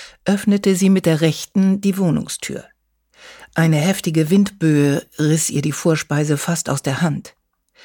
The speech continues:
Misstrauisch schaute sie die Straße hinunter.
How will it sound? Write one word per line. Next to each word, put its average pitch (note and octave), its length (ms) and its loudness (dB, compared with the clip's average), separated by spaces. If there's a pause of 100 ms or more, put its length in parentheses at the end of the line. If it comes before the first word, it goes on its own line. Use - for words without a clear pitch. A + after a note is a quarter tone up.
(320)
Misstrauisch F#3 960 0
schaute F#3 440 -4
sie F3 140 -4
die E3+ 140 -2
Straße F#3+ 480 -2
hinunter. D3 680 0